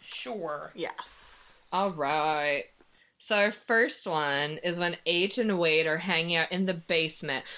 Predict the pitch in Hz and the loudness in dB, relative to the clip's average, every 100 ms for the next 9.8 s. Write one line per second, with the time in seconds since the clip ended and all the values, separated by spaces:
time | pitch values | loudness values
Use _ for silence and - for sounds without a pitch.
0 | - 233 - 262 254 247 220 262 294 320 | -4 -4 0 2 2 2 2 2 -2 -4
1 | 277 247 226 - 208 190 185 175 214 196 | 0 2 2 0 0 2 0 -2 -2 0
2 | 185 170 175 185 175 170 170 - 160 156 | 2 0 0 2 2 0 -4 -2 0 2
3 | 165 160 165 165 160 170 151 151 143 - | 2 0 -2 -6 -4 -2 -2 -4 -6 -6
4 | 139 139 151 165 170 165 160 160 160 165 | -4 -4 -6 -4 -4 -2 -4 -4 -6 -8
5 | - _ 196 190 196 185 175 165 160 - | -14 _ 0 2 2 0 -4 -4 -6 -6
6 | 147 - - 196 196 302 262 - 269 294 | -8 -10 -4 -2 0 -2 -2 -2 -2 0
7 | 269 208 202 220 196 208 254 - 277 233 | 2 2 2 2 0 0 -4 -2 2 4
8 | 143 85 - - - _ _ _ _ _ | 2 -2 -10 -14 -16 _ _ _ _ _
9 | - 233 247 269 254 247 233 | 0 2 6 6 6 4 2